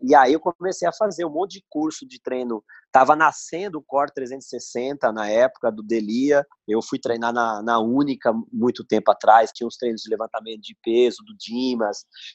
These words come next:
Eu fiz aula com o Dimas, fiz curso com o Dimas. Então, era aquela coisa crescente lá de muitas coisas.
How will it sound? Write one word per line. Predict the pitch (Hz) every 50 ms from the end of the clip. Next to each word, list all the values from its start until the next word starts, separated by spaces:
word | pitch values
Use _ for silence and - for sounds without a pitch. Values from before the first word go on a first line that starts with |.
| _
Eu | - 101
fiz | - 123 117 104
aula | 117 110 120 120 117
com | - 123
o | 110
Dimas, | 101 104 123 135 135 135 120 117 110 - -
fiz | - 120 110 - -
curso | - 131 131 127 - - 123
com | 117 117
o | 107 98
Dimas. | 92 104 120 131 135 131 117 113 107 101 107
Então, | 117 113 - - 120 123 123
era | 120 120 120 123 123
aquela | 120 - 123 113 - 131 123 127
coisa | - - 123 113 135
crescente | 135 - - 135 135 131 - - - 135 131 135 143 139 - - 135
lá | 123 123 123 135 143 147
de | 139 131 135
muitas | 127 131 156 180 - 202 190 -
coisas. | - - 147 151 165 180 190 165 151 135 - -